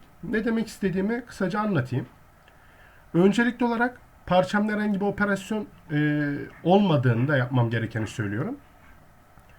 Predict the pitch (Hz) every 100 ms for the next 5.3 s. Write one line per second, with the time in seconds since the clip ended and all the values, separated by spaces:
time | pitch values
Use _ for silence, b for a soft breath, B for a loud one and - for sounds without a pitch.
0 | b b b b b b b b - -
1 | - _ - - - 214 226 233 233 202
2 | 170 220 - 156 160 196 208 196 - -
3 | 156 - 190 190 190 190 190 190 190 190
4 | 131 113 196 - - 196 190 214 220 220
5 | 151 143